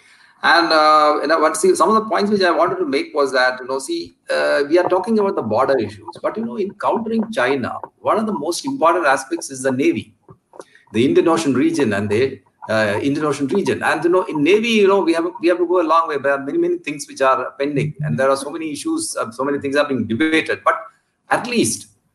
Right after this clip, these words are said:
you know, uh, in, in area of, uh, getting, uh, modern weapons and then, uh, submarines and other things for the Navy,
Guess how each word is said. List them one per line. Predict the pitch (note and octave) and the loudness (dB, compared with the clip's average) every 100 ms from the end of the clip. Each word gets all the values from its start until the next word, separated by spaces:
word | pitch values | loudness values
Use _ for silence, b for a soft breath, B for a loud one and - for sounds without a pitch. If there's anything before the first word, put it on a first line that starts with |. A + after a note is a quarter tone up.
| - | 0
you | |
know, | - D3 B2+ A#2+ | 4 4 2 -2
uh, | C3 | -2
in, | B2+ C3 C3 | -2 -4 -6
in | B2+ C3+ | -6 -2
area | C#3+ C#3+ D#3+ | 2 2 4
of, | D3 C3+ C3+ A2+ | 4 2 0 -2
uh, | A2+ | -2
getting, | A2+ A#2+ C#3 C3 | -2 -2 -2 -2
uh, | G2+ G#2+ G2 | -4 -4 -4
modern | G2+ C3+ C#3 A#2 | -2 0 0 0
weapons | A#2 - C#3+ C#3 - | -4 -2 -4 -6 -6
and | G#2+ G2+ G2+ | -6 -6 -6
then, | G#2+ A2+ A2 | -6 -4 -4
uh, | G2+ F#2+ F#2 | -4 -6 -8
submarines | - A#2 D3 D3 D3 C#3+ C#3+ | -4 -2 -2 -2 0 -2 -2
and | A#2+ G#2 | -4 -2
other | G2+ B2 | -2 -4
things | - C3+ B2 | -6 -8 -8
for | - G#2+ G2+ | -4 -2 -2
the | |
Navy, | A2 C3+ A2+ - | 0 -2 -2 -14